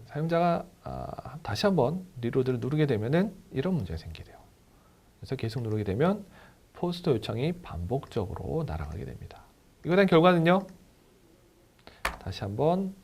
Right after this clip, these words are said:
겟 요청에서 목록을 보게 되면은 포스트 요청이 두 번 더 추가적으로 날아간 걸 볼 수가 있습니다. 그래서 포스트 요청 처리할 때는,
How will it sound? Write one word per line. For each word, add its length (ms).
겟 220
요청에서 440
목록을 380
보게 180
되면은 540
포스트 320
요청이 480
두 120
번 200
더 260
추가적으로 440
날아간 260
걸 100
볼 100
수가 160
있습니다. 380
그래서 180
포스트 300
요청 180
처리할 320
때는, 380